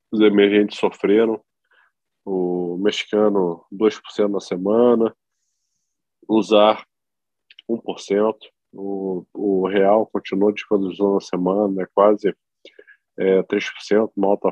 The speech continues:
forte. O Ibovespa, né, foi junto com as bolsas internacionais, caindo cinco por cento, é, é, é, é, na semana, e ficou uma sensação, é, ruim, né, porque teve essa sinalização via jornais,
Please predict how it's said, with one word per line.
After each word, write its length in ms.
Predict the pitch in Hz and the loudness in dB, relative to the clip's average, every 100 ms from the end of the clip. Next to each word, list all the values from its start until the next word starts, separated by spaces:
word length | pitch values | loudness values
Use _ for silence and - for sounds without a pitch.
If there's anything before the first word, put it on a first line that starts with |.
| - | -2
forte. 500 | 98 107 107 - - _ _ _ _ _ _ | 2 2 2 -6 -16 _ _ _ _ _ _
O 60 | 110 | -8
Ibovespa, 680 | 101 107 92 107 117 - 101 | -2 -2 2 2 2 -2 -4
né, 160 | 104 | -4
foi 180 | - 107 | -4 -8
junto 260 | 95 110 107 | -6 -8 -6
com 80 | 104 | -6
as 100 | 92 | -4
bolsas 340 | 104 101 98 | -4 -4 -6
internacionais, 720 | 90 95 92 95 90 101 101 | -6 -8 -6 -4 0 0 0
caindo 320 | - 98 98 95 | -2 -2 -2 -6
cinco 240 | - 107 | -6 -8
por 100 | - | -8
cento, 360 | - 101 98 - _ _ _ _ 98 | 0 0 0 -6 _ _ _ _ -2
é, 60 | |
é, 40 | 98 | 0
é, 1160 | 92 90 - 95 90 - 90 90 87 85 85 | 0 -2 -2 0 0 0 -2 0 -2 -2 0
é, 180 | 92 90 | 0 2
na 120 | 90 | -2
semana, 640 | - 101 92 98 110 120 120 _ _ _ _ - _ _ _ _ - - - | -2 -2 0 2 2 2 -2 _ _ _ _ -20 _ _ _ _ -20 -12 2
e 240 | 113 127 - - | 6 6 4 -8
ficou 540 | 139 - 127 139 - _ - | -10 0 4 6 4 _ -12
uma 140 | 110 | -10
sensação, 720 | - 127 - 120 - 120 123 123 _ _ _ _ _ _ - | -8 -8 -4 -4 -2 -2 -2 -6 _ _ _ _ _ _ -10
é, 200 | 107 110 | -4 -2
ruim, 440 | 107 120 120 110 92 | -2 0 0 0 -4
né, 200 | 92 92 - | -6 -10 -12
porque 300 | 95 - 98 | -16 -12 -12
teve 200 | - 117 | -6 -2
essa 200 | 123 - | -2 -4
sinalização 880 | 110 - 117 110 104 101 - 98 92 | -8 -6 -4 -2 0 0 0 0 0
via 260 | 85 98 90 | 2 2 2
jornais, 560 | 95 90 92 101 120 | 0 -2 -2 -2 -2